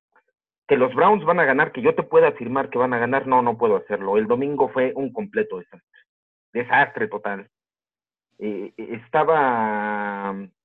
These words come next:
estaba muy consternado de cómo es que teniendo tanto talento puedas jugar así de mal. O sea, eh, diferentes equipos con mucho menos talento,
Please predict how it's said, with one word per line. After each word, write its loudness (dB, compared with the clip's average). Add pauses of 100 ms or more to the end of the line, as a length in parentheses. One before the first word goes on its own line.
(380)
estaba -2
muy -8
consternado -2 (800)
de 0
cómo 2
es -4 (100)
que -6
teniendo -2
tanto -2
talento -2
puedas -4
jugar -4
así -14
de -12
mal. -16
O -20
sea, -2 (420)
eh, -8
diferentes 0
equipos -6
con -8
mucho -10
menos -2
talento, -4